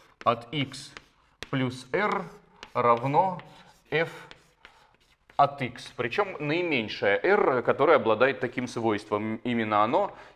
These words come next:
и называется периодом. Предполагается, что такой период у функции один. И алгоритм у нас выглядел следующим образом.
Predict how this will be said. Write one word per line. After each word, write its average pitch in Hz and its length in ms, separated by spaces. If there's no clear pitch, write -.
и 165 220
называется 127 540
периодом. 95 540
Предполагается, 131 720
что 160 460
такой 147 280
период 160 420
у - 100
функции 143 540
один. 104 380
И 151 520
алгоритм 160 440
у 160 40
нас 170 200
выглядел 160 420
следующим 175 420
образом. 95 540